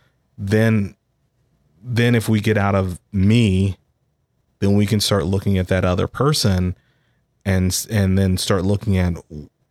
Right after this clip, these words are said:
where does this money go when I do this? And are there other options that we can do that can be a long-term, um, investment in that individual, as opposed to just giving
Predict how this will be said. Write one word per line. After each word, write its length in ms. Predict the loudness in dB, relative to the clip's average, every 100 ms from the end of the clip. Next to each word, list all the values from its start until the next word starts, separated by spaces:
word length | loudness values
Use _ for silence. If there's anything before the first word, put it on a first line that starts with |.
| _
where 360 | -10 -4 0 0
does 160 | 0 0
this 180 | -2
money 300 | 0 2 2
go 220 | 0 0 0
when 200 | 0 0
I 100 | 0
do 220 | 0 0
this? 380 | 0 0 -2 -6
And 140 | -2 0
are 100 | 2
there 180 | 0 0
other 260 | 0 0
options 580 | 0 -2 -2 0 0 -2
that 120 | -2
we 120 | -2
can 120 | 0 0
do 240 | 0 2
that 140 | 0
can 140 | 0 0
be 100 | 2
a 80 | 0
long-term, 840 | 0 0 0 0 0 0 2 0 -4 -16 -20 -20 _ _ _ _ _ _ -4
um, 180 | 0 0
investment 720 | 0 2 0 2 2 0 -2 _ _ _
in 120 | 0
that 160 | 2 2
individual, 580 | 2 2 0 0 0 0
as 160 | -2
opposed 360 | -2 -2 -2 0
to 60 | -2
just 340 | 0 -2 -2
giving 500 | -2 0 0 0 -4